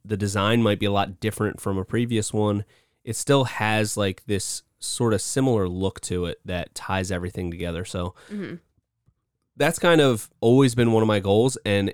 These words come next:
Speaker 1: it's, it's so impressive, I think, when I look at other people's work and I can see that that is, like,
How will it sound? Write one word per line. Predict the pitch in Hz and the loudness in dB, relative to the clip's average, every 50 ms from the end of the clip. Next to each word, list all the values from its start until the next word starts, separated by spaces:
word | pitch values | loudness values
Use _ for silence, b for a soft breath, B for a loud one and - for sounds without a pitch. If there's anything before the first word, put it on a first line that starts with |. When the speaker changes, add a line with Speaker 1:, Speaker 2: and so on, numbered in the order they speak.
| - - | -4 -6
Speaker 1:
it's, | 104 101 - - - - - _ _ _ _ _ _ _ _ _ _ _ _ _ _ | -6 -6 -6 -6 -8 -10 -12 _ _ _ _ _ _ _ _ _ _ _ _ _ _
it's | 135 120 - - | -6 -6 -4 -4
so | - - - - 131 127 131 139 139 139 131 123 - - _ _ _ _ _ _ _ _ _ _ _ _ - | -6 -4 0 4 4 6 6 6 4 4 2 0 -2 -6 _ _ _ _ _ _ _ _ _ _ _ _ -4
impressive, | 117 107 - - - 107 113 120 - 131 123 120 | -4 -4 -4 -2 -2 0 0 0 0 0 0 2
I | 120 104 113 | 2 0 0
think, | - - 120 117 113 - - - | 0 0 0 0 0 -2 -4 -4
when | 98 104 101 101 101 98 - _ _ | -2 0 2 2 2 0 -2 _ _
I | - 107 110 110 110 107 107 - _ _ _ - | -2 0 2 2 2 0 -2 -6 _ _ _ -4
look | 104 113 110 113 | -2 -2 -2 -2
at | - - - | -4 -4 -4
other | 101 104 110 120 123 | -2 0 0 0 0
people's | - 139 131 - - 127 131 | 0 -2 -2 -2 -2 -2 0
work | 135 139 143 151 - - _ _ _ _ _ _ _ _ _ _ _ _ - | 0 0 0 0 -2 -8 _ _ _ _ _ _ _ _ _ _ _ _ -4
and | 113 110 110 107 104 104 101 98 - - - - | -2 0 2 2 2 2 0 0 -2 -6 -6 -6
I | 104 101 | -4 -4
can | - 104 | -2 -4
see | 98 - - - - 120 113 110 104 98 95 - - _ _ _ _ _ _ _ _ _ _ - | -4 -4 -6 -2 0 2 2 2 2 0 -2 -6 -8 _ _ _ _ _ _ _ _ _ _ -6
that | 104 101 87 92 | -4 -4 -2 0
that | 101 101 104 101 - | 0 0 0 0 -2
is, | 101 98 95 92 | -4 -4 -4 -4
like, | 98 92 92 92 92 - - _ | -4 -4 -4 -4 -6 -8 -14 _